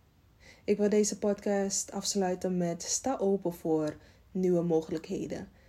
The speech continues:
Sta open voor nieuwe ervaringen.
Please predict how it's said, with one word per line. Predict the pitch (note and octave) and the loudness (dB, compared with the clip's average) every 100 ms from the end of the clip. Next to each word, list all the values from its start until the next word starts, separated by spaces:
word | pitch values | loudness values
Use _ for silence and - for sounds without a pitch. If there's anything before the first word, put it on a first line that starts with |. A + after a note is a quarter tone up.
| - | -20
Sta | - - - B3 - | -10 -8 -4 -4 2
open | G3+ F#3+ F3 | 2 2 -4
voor | - E3+ D#3 D3+ - - - - _ - - _ - | -2 0 0 -2 -6 -20 -20 -20 _ -20 -20 _ -4
nieuwe | F#3+ F#3+ F3 | 2 4 4
ervaringen. | D#3 D#3+ - G#3+ B3+ F3+ D#3+ E3+ | 0 -4 -6 -4 -2 -2 -2 -6